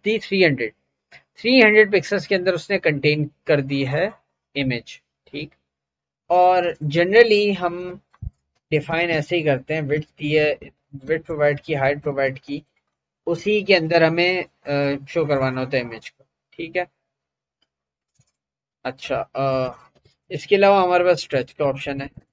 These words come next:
Stretch में आप देख सकते हैं कि जो हमें width बताई है उसी में drag भी कर सकते हैं और compress भी कर सकते हैं इमेज को। यानी अगर मैं यहाँ पे, अ, let's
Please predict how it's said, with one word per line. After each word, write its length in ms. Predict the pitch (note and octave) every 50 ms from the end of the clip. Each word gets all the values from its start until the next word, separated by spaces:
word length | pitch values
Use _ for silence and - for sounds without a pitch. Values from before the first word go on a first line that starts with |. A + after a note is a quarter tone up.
| _ _ _ _ _ _ _ _ _ _ _ _ _ _ _ _ _ -
Stretch 360 | - - F#3+ E3+ E3 E3 -
में 120 | F#3 F3+
आप 100 | F3 E3+ D#3+
देख 200 | D#3 E3 D3+ -
सकते 320 | - F3+ D#3+ - - F#3
हैं 100 | F3+ E3+
कि 100 | E3+ E3
जो 220 | D#3+ D3+ E3+ F3
हमें 240 | F3 E3+ E3+ F3+ F3 D#3
width 320 | C3+ C3 D#3+ E3 E3 D#3+
बताई 400 | C3+ C#3 C3 C3+ D3 D3+ E3 E3+
है 120 | D#3 D3 C#3+ - -
उसी 300 | C#3+ - - G#3+ G#3+ G#3
में 240 | F3+ D#3+ D#3+ E3+ F3 - _ _ _ _ _ _ _ _ _ _ _ _ _ _ _ _ _ _ _ _ _ - _ _ _ _ D3+
drag 460 | D3 C#3 D3+ D#3 D#3+ F3+ G3+ G3+ G3
भी 120 | G3+ G#3
कर 100 | G3 G3 G3
सकते 280 | - G3 F#3 - G3+
हैं 60 | F#3+
और 40 | F3
compress 420 | F3 D#3 D3+ D3 D3+ D3+ D3 - -
भी 100 | F3 D#3
कर 100 | D#3+ D3
सकते 280 | - - C#3 C3+ C#3 D3
हैं 60 | C3+
इमेज 260 | B2+ B2 A#2+ A#2 -
को। 220 | - - B2 B2 _ _ -
यानी 240 | B2 C3 C3 C3 B2+ A#2+ _ _ - _ _ _ _ _ _ _ _ _ _ _ _ _ _ _ _ _ _ _ -
अगर 280 | - B2 B2 C#3+ C#3+
मैं 160 | D3 D3+ D3+
यहाँ 360 | D#3 D#3 D3 C3 B2 C#3 C#3 C#3+ C#3 C3+
पे, 100 | B2+ B2 B2 C3+ D3 - _ _ _ _ _ _ _ _ _ _ _ _ _ _ _ _ -
अ, 120 | A#2+ A#2 A2+ A#2 A#2 A2+ A2+ A2+ A#2 A2+ A2+ A2 - _ _ _ _ _ _ _ _ -
let's 280 | D3 D3 D3 D3 -